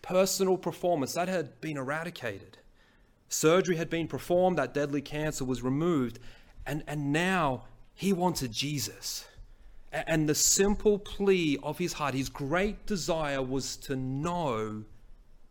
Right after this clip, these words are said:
him. So,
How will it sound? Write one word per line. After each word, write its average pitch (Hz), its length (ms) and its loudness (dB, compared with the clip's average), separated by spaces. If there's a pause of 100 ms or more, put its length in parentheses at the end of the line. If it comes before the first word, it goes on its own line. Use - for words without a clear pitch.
(120)
him. 113 380 -10 (2250)
So, 104 400 -12